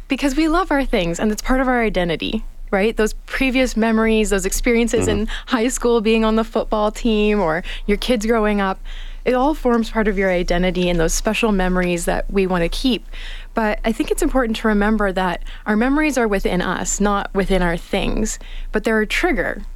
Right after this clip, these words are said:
Speaker 1: to, to help us remember.
Speaker 2: Yeah.
Speaker 1: And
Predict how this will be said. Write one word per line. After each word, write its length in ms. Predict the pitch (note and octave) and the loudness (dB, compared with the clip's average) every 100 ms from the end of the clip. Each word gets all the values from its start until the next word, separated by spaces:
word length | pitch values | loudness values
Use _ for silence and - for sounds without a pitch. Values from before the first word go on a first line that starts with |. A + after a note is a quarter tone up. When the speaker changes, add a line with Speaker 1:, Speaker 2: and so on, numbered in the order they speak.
| - | -4
Speaker 1:
to, 140 | A3 G3 - - | -4 -4 -8 -2
to 120 | G3+ F#3 | -2 -2
help 280 | G3 A#3 G#3+ | -2 0 0
us 200 | F3 - | -2 -2
remember. 400 | F3 F3+ - - | -2 -2 -2 0
Speaker 2:
Yeah. 140 | - - - - - - - - | 0 -2 -6 -10 -8 -8 -6 -2
Speaker 1:
And 360 | A3+ A3 G#3+ | 0 2 0